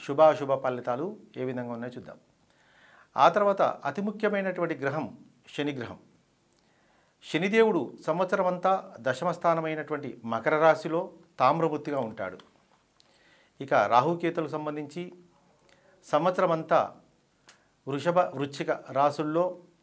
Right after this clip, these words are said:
లోహమూర్తులుగా ఉంటారు. ఈ యొక్క గ్రహాల యొక్క స్థితిలను బట్టి ఈ సంవత్సరం ఫలితాలు ఏ విధంగా ఉన్నాయో ఒకసారి మనం చూద్దాం. ఈ సంవత్సరం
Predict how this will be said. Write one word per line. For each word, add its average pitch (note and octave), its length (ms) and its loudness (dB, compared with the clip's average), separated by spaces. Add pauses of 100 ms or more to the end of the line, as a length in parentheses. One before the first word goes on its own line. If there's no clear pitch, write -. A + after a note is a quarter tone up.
లోహమూర్తులుగా D3 880 0
ఉంటారు. A2+ 380 -6 (1800)
ఈ F3 200 -10
యొక్క F#3 220 2 (920)
గ్రహాల D#3+ 340 8
యొక్క F3+ 320 2 (300)
స్థితిలను E3+ 540 -6
బట్టి F3+ 480 -6 (420)
ఈ D3 80 -6
సంవత్సరం D#3 680 -4 (600)
ఫలితాలు D#3+ 560 2
ఏ C#3+ 120 -4
విధంగా D3+ 440 0
ఉన్నాయో C#3+ 500 -4 (160)
ఒకసారి A#2+ 340 -8 (280)
మనం B2 200 -12
చూద్దాం. B2 220 -12 (1600)
ఈ F3 140 -6
సంవత్సరం G#3+ 600 0